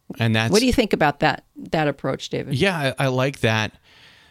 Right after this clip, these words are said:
Speaker 1: because a lot of times n-, not, not having an awareness of what is the proximate cause of the stress, right? Uh, or the causes, n-, not actually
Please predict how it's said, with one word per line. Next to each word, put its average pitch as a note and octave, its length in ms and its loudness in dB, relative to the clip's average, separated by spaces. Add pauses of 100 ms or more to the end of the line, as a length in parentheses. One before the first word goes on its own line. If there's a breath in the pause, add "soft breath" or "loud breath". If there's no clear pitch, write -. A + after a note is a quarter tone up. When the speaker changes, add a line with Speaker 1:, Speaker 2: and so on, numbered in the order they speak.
Speaker 1:
because B2+ 280 -2
a C#3 60 -4
lot C3+ 220 2
of D3+ 60 -4
times B2+ 500 0 (760)
n-, A#2+ 200 -2
not, B2+ 760 -2 (220)
not C3 520 -2
having C3 580 -2
an A#2+ 100 -2
awareness A2 720 0
of F2+ 180 -4
what F#2+ 360 0
is F#2+ 240 -2
the F2+ 100 -4
proximate G2+ 720 0
cause D#2+ 500 -4
of F#2 200 -6
the F2+ 100 -2
stress, - 580 -4
right? F#2+ 280 0 (600 soft breath)
Uh, F2 220 -2
or G2+ 180 -2
the E2+ 100 -4
causes, F2 760 -6 (600 soft breath)
n-, C3 200 0
not D3+ 360 0
actually C3 600 -2